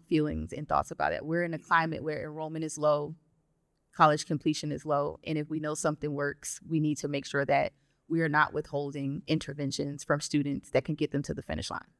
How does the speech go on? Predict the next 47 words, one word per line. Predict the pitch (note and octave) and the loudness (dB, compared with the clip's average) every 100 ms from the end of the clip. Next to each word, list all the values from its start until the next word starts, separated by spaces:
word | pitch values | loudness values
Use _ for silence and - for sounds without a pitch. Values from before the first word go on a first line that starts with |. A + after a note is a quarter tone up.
| _ - | _ 2
That's | D#3 E3+ | 4 4
just | E3+ - | 0 -2
Janae, | - C#3+ B2 - _ - | -2 2 2 0 _ 0
not | C#3+ - | 0 2
Tikus, | - - C4 - | -4 -6 -6 -6
okay? | D4+ D#3 E3+ - _ _ - | -4 -2 -4 -10 _ _ -2
But | F#3 | 4
I | F3 | 4
have | F#3+ F3 | 2 -4
been | E3+ D#3+ | -4 2
loud | D#3+ E3+ | 4 2
and | E3+ | -2
clear | F#3+ D#3+ | -4 -4
about | D3 - | -4 -4
that | - - | 0 0
since | - C#3 | 0 -2
I've | - - | -2 -2
got | - - - | -2 -2 -2
there, | - - _ | -4 -4 _
have | F3 D3 | -2 -2
gotten | D3+ C#3+ D3+ C3+ | 0 -4 -2 -10
it. | - | -2
But | F#3+ D#3+ | 0 0
now | E3+ F3+ E3+ | 2 2 2
that | D#3+ D#3 | -2 -6
is | C#3+ | -8
emerging. | C#3+ D3+ D3 - - - | -8 -6 -6 -8 -12 -4
However, | G#3+ G#3+ B3+ C4+ E3 A#2+ F2 F3 - - - - _ _ _ _ | 0 2 2 2 0 -6 -8 -14 -18 -16 -16 -16 _ _ _ _
this | F3+ G#3+ C4 A#3+ | 0 4 4 4
morning | A3+ A#3 F3+ C3+ D#3 G3 _ - | 2 2 0 -2 -6 -10 _ 0
at | E3+ | 2
eleven | E3 F3 F#3+ G3 | 4 2 0 -4
thirty, | E3+ D#3 D3+ D3 - | -2 -2 -6 -10 -4
I | E3 | 0
had | D#3+ | 2
a | D3+ | 2
conversation | - D#3+ D3+ - D#3 D3+ D3+ | 0 -4 -4 0 0 0 -4
around | D3+ D3+ D3 D#3 - _ _ _ _ _ _ _ E3+ | -2 0 0 -2 -8 _ _ _ _ _ _ _ -4
the, | - E3 | -2 2
about | D#3+ D#3 - | 4 4 2
the, | - - | -14 -12
the, | D#3+ D#3 B2 | 0 2 2
the | D3 F#3 | 0 0
institutions | F#3+ F3 A3+ A3+ G#3+ | -4 -4 -4 -2 4
that | G#3 | 4
were | F#3+ | 2
selected, | - F3 C#3 - D3+ D#3 | -4 -2 -4 -4 -2 -2